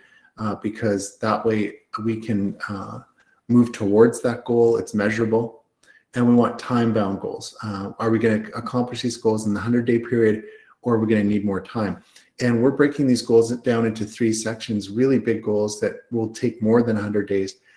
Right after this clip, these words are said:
medium-term goals that could be accomplished in a hundred days, and short-term goals that, uh, will definitely be accomplished in the hundred days. Here's a sample of our, uh,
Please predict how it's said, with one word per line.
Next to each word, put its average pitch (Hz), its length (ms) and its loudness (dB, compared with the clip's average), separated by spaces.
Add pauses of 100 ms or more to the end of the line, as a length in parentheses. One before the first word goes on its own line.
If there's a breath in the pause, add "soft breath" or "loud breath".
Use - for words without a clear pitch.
(140 soft breath)
medium-term 123 680 2
goals 107 240 -2
that 98 160 -8
could 151 260 0
be 120 120 2
accomplished - 500 -6
in 104 80 -6
a 98 40 -8
hundred 98 280 -8
days, 95 240 -10 (460 soft breath)
and 120 180 0
short-term 113 580 0
goals 98 320 0
that, 95 300 -6 (280 soft breath)
uh, 101 60 -8
will 104 120 -4
definitely 107 420 0
be 95 140 -6
accomplished - 500 -12
in 98 80 -12
the 90 80 -12
hundred 90 240 -10
days. - 320 -16 (580)
Here's 160 380 4
a 123 240 6
sample 127 680 0
of 113 320 -6
our, 104 340 -2
uh, 101 240 -12